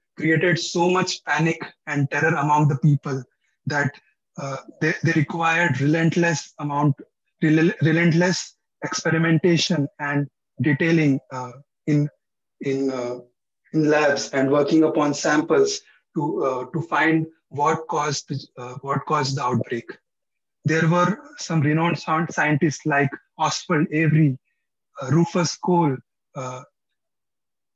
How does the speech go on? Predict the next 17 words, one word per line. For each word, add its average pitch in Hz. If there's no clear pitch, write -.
uh, 143
who, 156
who 160
was 156
the 151
head 147
of 147
the 147
Rockefeller 151
Institute, 147
and 160
many 180
other, 175
uh, 127
people 151
who, 156
who 170